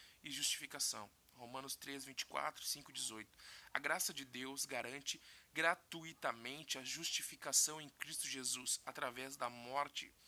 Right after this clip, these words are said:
expiatória de Cristo. A graça manifestou-se aos homens, garantindo-lhes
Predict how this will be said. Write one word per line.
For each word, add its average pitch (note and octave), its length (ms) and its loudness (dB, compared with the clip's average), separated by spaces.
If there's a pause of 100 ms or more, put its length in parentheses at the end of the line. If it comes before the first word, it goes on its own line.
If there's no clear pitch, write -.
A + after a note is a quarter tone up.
(340)
expiatória C3 840 0
de A#2 120 -4
Cristo. - 440 -8 (300)
A C3 80 6
graça C3+ 480 8
manifestou-se D3 840 4
aos C#3 220 -4
homens, E3+ 460 0 (240)
garantindo-lhes G#3+ 1000 6